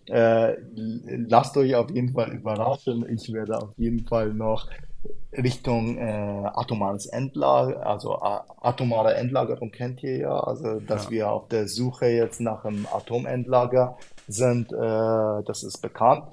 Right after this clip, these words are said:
Speaker 1: Und, äh, aktuell sind wir in neunzig Gebieten und, also neunzig Gebiete sind, stehen auf dieser weißen Karte und, äh, demnächst werden dann zehn Gebiete daraus dann tatsächlich rausgefiltert. Da zählen diese geologischen, äh, Themen.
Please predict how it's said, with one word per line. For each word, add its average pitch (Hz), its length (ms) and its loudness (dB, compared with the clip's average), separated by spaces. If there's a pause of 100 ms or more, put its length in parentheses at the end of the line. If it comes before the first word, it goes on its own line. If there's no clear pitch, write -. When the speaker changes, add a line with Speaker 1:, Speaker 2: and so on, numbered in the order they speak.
(340)
Speaker 1:
Und, 110 300 0
äh, 113 60 2
aktuell 104 420 2
sind 107 200 -4
wir 101 100 -2
in 101 80 -2
neunzig 101 380 -8
Gebieten 123 600 -6
und, 107 500 -6
also 95 180 -4
neunzig 101 380 -6
Gebiete - 340 -8
sind, - 240 -8
stehen 104 240 -2
auf 101 220 -6
dieser 98 200 -8
weißen 95 280 -8
Karte 127 500 0
und, 104 380 -6
äh, 101 400 -10
demnächst 98 360 -4
werden 95 200 -2
dann 95 220 -8
zehn 131 220 -2
Gebiete 123 340 -2
daraus 110 360 -2
dann 110 180 -6
tatsächlich 104 440 -8
rausgefiltert. 104 720 -8 (380)
Da - 120 -20
zählen 95 240 -4
diese 92 180 -8
geologischen, 113 920 -2
äh, 107 220 -10
Themen. 110 380 -8